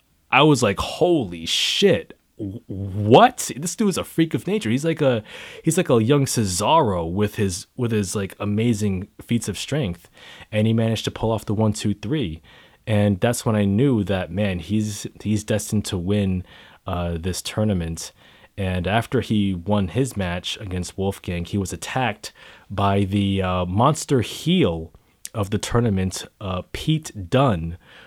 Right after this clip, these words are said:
who calls himself the Bruiserweight. Now, I was very, very impressed by Pete Dunne as well. I mean, this dude was just, just a,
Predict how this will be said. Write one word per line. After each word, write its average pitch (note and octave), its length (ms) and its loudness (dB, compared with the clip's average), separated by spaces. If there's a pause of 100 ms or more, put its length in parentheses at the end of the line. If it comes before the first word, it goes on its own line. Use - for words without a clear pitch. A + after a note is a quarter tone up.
who A2+ 160 2
calls B2 320 2
himself A2 440 -2
the G2 180 0
Bruiserweight. F2 920 -2
Now, F#2+ 300 -2 (160)
I D3 100 2
was A#2+ 200 0
very, G#2 580 0 (340)
very G2+ 480 0
impressed F#2 480 -4
by F2+ 160 -4
Pete F2 300 -8
Dunne F#2+ 200 -4
as E2 200 -10
well. F2 400 -4 (640)
I B2 100 4
mean, A2 180 2
this D3+ 200 -2
dude E3 240 2
was B2+ 200 0
just, A2 400 -4 (600)
just F3 240 0
a, A#2 140 2